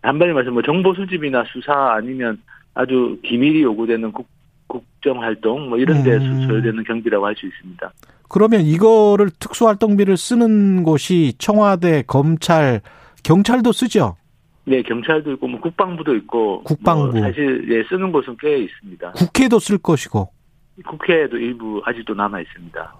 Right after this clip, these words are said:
Speaker 2: 그렇군요. 그런데 이게 지금 어떤 변호사분이 주장을 했었던 것 같은데 김정숙 여사가 공식 행사 의상을 특수활동비로 사용한 것 아니냐, 뭐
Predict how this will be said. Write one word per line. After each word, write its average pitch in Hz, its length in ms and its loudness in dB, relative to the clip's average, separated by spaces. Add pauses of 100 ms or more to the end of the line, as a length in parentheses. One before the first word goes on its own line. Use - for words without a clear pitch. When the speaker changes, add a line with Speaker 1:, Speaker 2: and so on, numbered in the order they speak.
(220)
Speaker 2:
그렇군요. 110 840 -2 (280)
그런데 220 460 4
이게 185 320 4
지금 185 400 2 (500)
어떤 185 600 2
변호사분이 175 1120 2
주장을 151 540 2
했었던 160 440 -2
것 143 40 0
같은데 131 380 0
김정숙 170 560 2
여사가 131 540 0
공식 160 420 0 (160)
행사 185 240 2
의상을 156 340 0 (520)
특수활동비로 190 720 2
사용한 165 420 0
것 160 180 0
아니냐, 110 600 0
뭐 104 220 -10